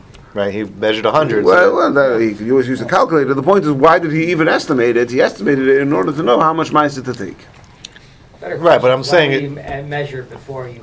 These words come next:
Speaker 3: produce? You measure afterwards.
Speaker 2: Oh, s-, very good, very good. So says Rabbi Yosef, the way the Medrash is saying is that it was,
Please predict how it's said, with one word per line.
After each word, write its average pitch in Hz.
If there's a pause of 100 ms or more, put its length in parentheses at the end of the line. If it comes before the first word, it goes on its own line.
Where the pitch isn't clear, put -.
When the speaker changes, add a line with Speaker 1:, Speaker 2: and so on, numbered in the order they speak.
Speaker 3:
produce? 135 (360)
You -
measure 139
afterwards. 143 (240)
Speaker 2:
Oh, 175
s-, -
very 147
good, 113
very 110
good. 113
So -
says 143
Rabbi 123
Yosef, 135 (480)
the 131
way 196
the 170
Medrash 160
is 147
saying 170 (460)
is 151
that 147
it 165
was, 151